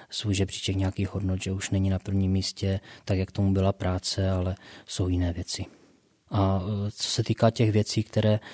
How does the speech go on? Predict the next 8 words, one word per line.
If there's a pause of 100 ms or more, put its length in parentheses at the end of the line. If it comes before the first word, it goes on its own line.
(160)
eh,
jsou
na,
eh, (140)
tom
prvním
místě,
tak,